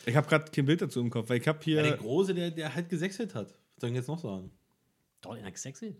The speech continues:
Speaker 1: Ich glaub, der hat nicht
Speaker 2: Ja.
Speaker 1: gesprochen. Das Problem ist, dass es so viele Leute waren, dass ich gar nicht mit allen reden konnte.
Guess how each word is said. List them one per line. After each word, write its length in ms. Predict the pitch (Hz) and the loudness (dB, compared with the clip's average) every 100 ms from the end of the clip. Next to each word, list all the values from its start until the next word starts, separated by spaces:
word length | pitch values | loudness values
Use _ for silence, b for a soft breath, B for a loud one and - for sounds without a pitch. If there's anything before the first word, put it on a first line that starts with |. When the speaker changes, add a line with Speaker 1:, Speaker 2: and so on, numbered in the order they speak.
| - | -8
Speaker 1:
Ich 100 | 113 | -2
glaub, 140 | 110 | -2
der 100 | 107 104 | -2 -2
hat 160 | 110 | 0
nicht 120 | 113 | 2
Speaker 2:
Ja. 80 | 123 | 2
Speaker 1:
gesprochen. 420 | 143 127 113 107 101 _ _ _ _ _ _ _ _ _ _ _ _ B B B | 2 2 2 0 -4 _ _ _ _ _ _ _ _ _ _ _ _ B B B
Das 100 | 135 | -4
Problem 260 | 127 147 185 | 2 4 4
ist, 120 | 196 | 4
dass 100 | 175 | 2
es 100 | 170 | 0
so 120 | 160 | 0
viele 180 | 214 226 | 0 2
Leute 260 | 170 190 143 | 2 2 2
waren, 120 | 120 | 2
dass 140 | 131 | 0
ich 80 | 151 | 0
gar 80 | 147 | 0
nicht 140 | 151 | 0
mit 80 | 151 | 0
allen 140 | 127 135 | 0 4
reden 220 | 147 175 | 4 4
konnte. 280 | 120 104 | 2 -4